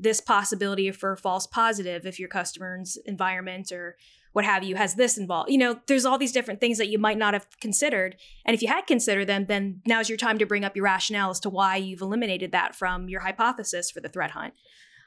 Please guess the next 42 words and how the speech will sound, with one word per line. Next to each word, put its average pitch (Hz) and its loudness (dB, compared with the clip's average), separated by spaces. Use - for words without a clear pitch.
Um, 190 -2
so 262 4
it's, 233 0
it's 240 -2
a 226 0
really 262 4
interesting 196 0
place 220 0
to 214 0
be. 180 0
But 269 6
yeah, 254 2
oh, 254 4
there 233 4
are - 4
definitely 220 0
times 202 2
where 202 2
I'm 196 2
trying 190 2
to 196 -2
come 214 -2
up 233 2
with 233 -4
something 233 0
or 190 0
I'm 175 -2
editing 226 2
it 226 2
or 202 2
I'm 175 -4
trying 202 0
to 202 0
get 190 2
it 185 -2
to 190 -8
work 202 0
and 185 -4
it's 170 -6
just 185 -4
not 196 -2
happening. 254 0